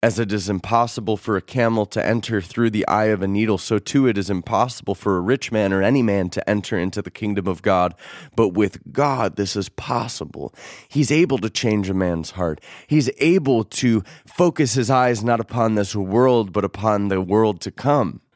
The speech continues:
Jesus then gives us encouragement because all of us, whether rich or poor, do have to give things up in order to serve him. That's what he asks of us. We're to put others first. We're to put God's interests first rather than our own. And so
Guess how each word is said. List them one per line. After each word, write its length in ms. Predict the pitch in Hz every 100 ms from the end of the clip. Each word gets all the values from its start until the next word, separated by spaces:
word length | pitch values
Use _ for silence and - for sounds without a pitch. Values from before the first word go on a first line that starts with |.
| -
Jesus 440 | 104 135 123 113
then 300 | 113 117 117
gives 280 | 107 117 98
us 200 | 113 101
encouragement 840 | 110 104 123 131 135 98 101 101 - - -
because 400 | 139 131 131 120
all 340 | 104 92 139 156
of 120 | 92
us, 280 | 95 95 -
whether 280 | 107 110 101
rich 280 | 123 131
or 100 | 123
poor, 480 | 107 - 127 123 120
do 320 | 101 - 180
have 300 | 160 139 131
to 80 | -
give 340 | 117 135 123 120
things 400 | 135 127 120 -
up 220 | 127 131 - - -
in 180 | 127 131
order 480 | - 151 160 143 123
to 240 | - 127
serve 440 | 110 - 147 160
him. 200 | 131 120
That's 180 | 113 113
what 120 | 147
he 100 | 135
asks 400 | 135 156 - -
of 140 | 131 101
us. 400 | 78 87 - - _ - 135
We're 120 | 131
to 60 | 156
put 200 | 147 135
others 320 | 139 156 131
first. 420 | - 123 104 95
We're 60 | 117
to 80 | 120
put 240 | 147 113
God's 360 | 127 135 147 131
interests 460 | 139 131 127 113
first 400 | - 131 127 120
rather 260 | 117 113 110
than 160 | 113 107
our 200 | 101 107
own. 260 | 135 113
And 160 | 107 101
so 240 | - 107